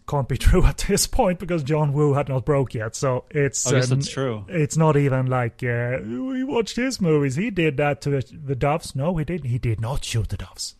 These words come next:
Speaker 1: He filmed them. He did not shoot them.
Speaker 2: Yeah, yeah.
Speaker 1: So, <laughs> because, because that, that would be more like the killer style,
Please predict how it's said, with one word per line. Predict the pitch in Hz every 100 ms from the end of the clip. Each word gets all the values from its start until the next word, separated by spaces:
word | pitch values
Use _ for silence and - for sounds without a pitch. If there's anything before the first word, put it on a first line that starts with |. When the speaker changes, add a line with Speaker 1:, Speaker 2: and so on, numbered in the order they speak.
| _
Speaker 1:
He | 165
filmed | - 190 208 127
them. | 156 - _ _
He | 147
did | 117 117
not | 110
shoot | - 240 -
them. | 196 - - - -
Speaker 2:
Yeah, | 151 131 92 -
yeah. | 113
Speaker 1:
So, | - 180 143 127 - -
<laughs> |
because, | 208 170 131 127 139 139
because | 135 147
that, | 143 139
that | 147 151
would | 156 135
be | 131
more | 127
like | 120 113
the | 131
killer | - 147 127 110 110
style, | - 110 107 107 107